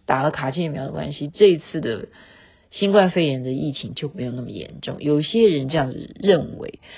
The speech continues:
但我觉得如果看完我们现在打了这么多的疫苗，大家一定会觉得我们抵抗力好像真的很强。你看，五个月的时候打了卡介苗，十二个月的时候你打的是水痘疫苗，还有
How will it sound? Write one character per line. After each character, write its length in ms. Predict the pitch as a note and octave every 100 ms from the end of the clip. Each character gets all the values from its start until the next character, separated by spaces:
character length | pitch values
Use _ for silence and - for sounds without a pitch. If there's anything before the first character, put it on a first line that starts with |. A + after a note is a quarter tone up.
| -
但 220 | - F4 D4+
我 120 | F#3+
觉 240 | - F#3+
得 80 | G#3
如 180 | A3+ D4
果 200 | C#4+ G3+
看 360 | - - C#4+
完 320 | G#3 F3+ E3+ G3
我 160 | F3
们 220 | D3+ D#3
现 200 | E3+ C4
在 100 | B3
打 200 | G#3+ C#3
了 100 | C3+
这 260 | D3+ - A#3+
么 120 | D#3
多 160 | D#3+ F3
的 60 |
疫 220 | - F#3+ D3
苗， 220 | C3 B2+
大 120 | G#3+
家 80 | G#3
一 40 |
定 160 | A3+ A#3
会 180 | B3 A3
觉 240 | D#3 C#3+
得 220 | C3+ C#3
我 160 | D3+ E3+
们 180 | D#3+ D#3+
抵 200 | D3+ C#3+
抗 260 | G#3+ G3
力 160 | G3+ F3
好 160 | E3+
像 180 | F3 D#3+
真 160 | D#3 E3
的 80 | D#3+
很 220 | D#3+ -
强。 400 | - - - - - - - -
你 100 | D#3+
看， 300 | A#3+ G3+ - -
五 100 | C#3+
个 160 | E3+
月 140 | G3 F#3+
的 100 | D#3+
时 140 | C#3+
候 100 | D3
打 240 | - A#2+ A#2
了 160 | -
卡 260 | - - C3
介 240 | A#2 C#3+
苗， 260 | - - - _ _ - - - -
十 260 | - - C#4
二 160 | D#4+
个 100 | A#3
月 180 | A3 G#3
的 100 | E3+
时 160 | D3+ D3+
候 120 | F3
你 160 | D3 D3+
打 220 | - -
的 140 | C#3+
是 280 | D3 E3+ D3
水 480 | D3+ - D#3+ F2+ -
痘 260 | - G3+ D#3
疫 200 | D#3+ C#3
苗， 400 | - A1+ G1+ - _ - - - - -
还 200 | - D#3+
有 360 | F#3 D3 -